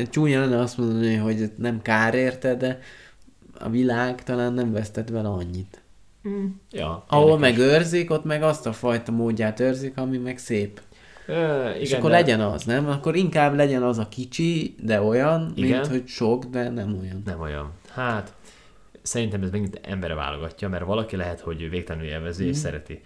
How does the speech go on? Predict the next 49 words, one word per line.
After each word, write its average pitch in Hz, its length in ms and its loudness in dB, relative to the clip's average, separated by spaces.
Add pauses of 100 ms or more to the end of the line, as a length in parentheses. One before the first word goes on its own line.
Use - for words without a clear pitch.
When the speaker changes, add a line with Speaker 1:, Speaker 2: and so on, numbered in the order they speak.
(200)
Speaker 2:
Valakinek 107 260 0
megvan 104 180 -2
a 87 80 -4
hangulata, 113 480 -2
és 107 80 -2
valaki 101 380 -2
olyat 95 220 0
kap 87 200 -6
ettől, 113 380 -2
amit, 101 400 -4
ö, 98 120 -2 (300)
te 113 100 -4
nem 110 120 0
tudsz - 180 -8
elképzelni, 82 540 -2
hogy 82 140 -6
ez 82 120 -6
ilyen 87 200 -2
jó 85 140 -4
is 82 160 -8
lehet, 95 380 -4 (200)
mert 110 200 -2
neked 156 280 2
nem 92 180 -2
olyan. 76 340 -6 (160)
Ennyi. 78 160 -6
Speaker 1:
Hidd 127 320 2
el, 139 200 6
ha 117 100 2
jövőre 123 460 6
vége 120 340 4
ennek 101 200 -2
az 101 100 -4
egész 104 320 -2
mizériának, 110 840 -4
tehát 104 180 -6
hogyha 104 220 -4
már 104 200 0
jövő 107 260 2
húsvétról 104 580 -2
beszélünk, 110 420 -2
Speaker 2:
Mhm. 101 100 -2
Speaker 1:
és 107 80 -4
akkor 107 280 -6
már 104 240 -4
freedom, 110 540 -4 (1040)
mindenki 98 400 -6
menni 104 220 -4
fog. 123 240 -6